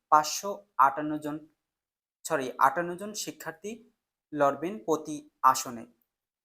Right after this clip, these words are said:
আইবি ইউনিট, আইবি ইউনিটে ভর্তি পরীক্ষায় অংশগ্রহণের ক্ষেত্রে টোটাল আসন রয়েছে পঞ্চ-, পঞ্চাশটি, যেখানে আবেদন করেছেন পাঁচ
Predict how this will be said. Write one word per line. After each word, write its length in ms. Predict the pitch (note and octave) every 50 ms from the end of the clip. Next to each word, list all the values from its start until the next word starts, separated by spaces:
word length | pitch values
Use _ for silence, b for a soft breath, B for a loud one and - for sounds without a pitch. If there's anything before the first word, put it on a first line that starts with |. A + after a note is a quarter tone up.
| _ _ _ _ _ _ _ -
আইবি 320 | C#3+ D#3+ F3+ G3 F#3 G3+ F#3+ C#3+
ইউনিট, 280 | B2 A#2+ A#2 A#2 A#2 - - - _ _ _ _ -
আইবি 280 | C#3+ D3+ E3 E3 G3 G#3
ইউনিটে 260 | G#3 G#3+ G#3+ - A3 G3 -
ভর্তি 200 | D3+ G#3+ - G3
পরীক্ষায় 400 | F3 F#3+ F#3+ F#3+ - G#3 G3+ - C#3
অংশগ্রহণের 420 | C#3 C3+ C3+ E3+ F3 F3+ G3 F3+ -
ক্ষেত্রে 280 | G#3 - - - B2+ B2 A#2+ - _ _ _ _ -
টোটাল 240 | E3+ E3+ G3 F#3 - -
আসন 260 | - C#3 - - F#3 F3+
রয়েছে 260 | F#3 F#3+ F#3 - A3 G#3+ - -
পঞ্চ-, 300 | C3+ B2+ B2 - - _ _ _
পঞ্চাশটি, 560 | - D3+ D3 C#3+ - C3+ B2 - - - B2+ A#2 - _ _ _ -
যেখানে 320 | C#3 D3 - D3+ C#3+ C#3 B2+ - - C3
আবেদন 260 | C3+ C3+ F3+ F#3+ G3+ G3+
করেছেন 380 | G3+ G3+ G3+ G3+ - - C#3 C3 B2+ - _ _ _ _ _ -
পাঁচ 220 | D#3 D#3 E3 D#3+